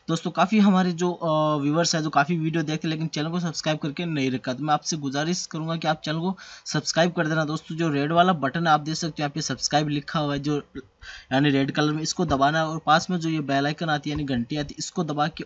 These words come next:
all पे क्लिक कर देना। बस आपको कुछ नहीं, इतना ही करना है और आपको उसका नोटिफिकेशन मिलता रहेगा और वीडियो आपके पास से हमारा आता रहेगा। तो चलिए चलते हैं ई मित्र के पोर्टल पे और आपको बता दें क्या है वो सर्विस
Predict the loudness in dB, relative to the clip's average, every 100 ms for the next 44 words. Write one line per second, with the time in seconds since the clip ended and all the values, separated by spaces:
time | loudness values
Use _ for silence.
0 | -4 -2 0 -2 -2 -4 -2 -4 -4 -6
1 | -2 0 -2 -4 -6 -4 -6 -6 -6 -4
2 | -2 -2 -4 -12 -14 2 2 4 0 0
3 | 2 2 2 2 2 2 2 0 0 0
4 | 0 0 0 2 2 2 2 0 -6 0
5 | 0 2 -2 -4 -14 -20 -4 4 4 4
6 | 2 4 4 2 -2 -6 -2 2 2 2
7 | 0 0 0 0 0 0 0 -2 -4 -2
8 | 0 2 2 0 -2 0 2 0 -2 -2
9 | 0 -2 -6 -4 -4 -4 -6